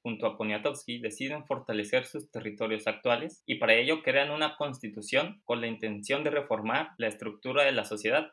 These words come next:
y detener la decadencia en la que estaban inmersos. Idea que sonaba bien para Legia y su gente, claramente. Pero esta misma idea no le gustaba mucho a su primo Ross,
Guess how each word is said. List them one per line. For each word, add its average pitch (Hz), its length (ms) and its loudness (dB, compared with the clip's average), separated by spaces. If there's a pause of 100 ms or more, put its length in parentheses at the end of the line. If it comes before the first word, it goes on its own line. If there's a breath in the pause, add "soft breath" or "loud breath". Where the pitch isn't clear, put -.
(100)
y 131 80 -6
detener 120 420 2
la 151 120 4
decadencia 143 720 0
en 127 140 -6
la 107 140 -4
que 107 80 -6
estaban 110 340 -2
inmersos. 117 640 -4 (300)
Idea 160 460 4
que 139 80 2
sonaba 120 360 4
bien 120 240 4
para 120 160 4
Legia 160 380 -4
y 107 100 -6
su 110 140 -4
gente, 202 280 2
claramente. 123 520 -2 (180)
Pero 123 180 8
esta 143 220 4
misma 175 280 0
idea 147 220 4
no 156 140 0
le 170 100 4
gustaba 151 360 2
mucho 131 340 0
a 151 60 4
su - 120 -8
primo 107 240 0
Ross, 131 240 2